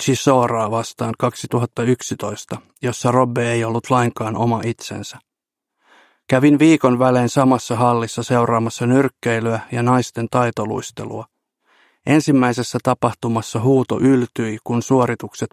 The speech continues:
paranivat. Toisessa hiljennyttiin ja aplodit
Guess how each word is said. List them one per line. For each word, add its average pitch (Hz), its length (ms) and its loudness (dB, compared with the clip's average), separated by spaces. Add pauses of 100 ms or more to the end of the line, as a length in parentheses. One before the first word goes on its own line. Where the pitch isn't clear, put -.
paranivat. 117 580 -2 (540)
Toisessa 131 420 2
hiljennyttiin 117 920 0 (380)
ja 120 140 4
aplodit 120 400 -2